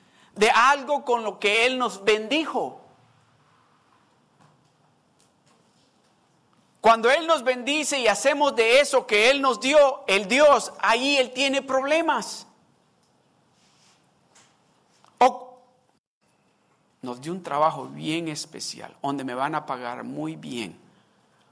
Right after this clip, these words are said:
donde me están pagando, uh, muchísimo más, pero no voy a tener tiempo de ir a la iglesia.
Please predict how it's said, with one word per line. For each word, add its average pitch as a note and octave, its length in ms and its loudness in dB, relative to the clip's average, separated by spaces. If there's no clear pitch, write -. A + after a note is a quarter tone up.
donde D3 220 -2
me D3 80 -4
están E3+ 340 -2
pagando, E3 560 -2
uh, E4+ 300 -4
muchísimo A#3+ 960 -8
más, G3+ 420 -6
pero D#3 180 -12
no E3 120 -10
voy F3 140 -2
a F3 100 -2
tener E3+ 180 -10
tiempo E3 400 -10
de D3+ 80 -8
ir D3 60 -10
a C#3+ 40 -10
la C#3 80 -10
iglesia. C3 640 -18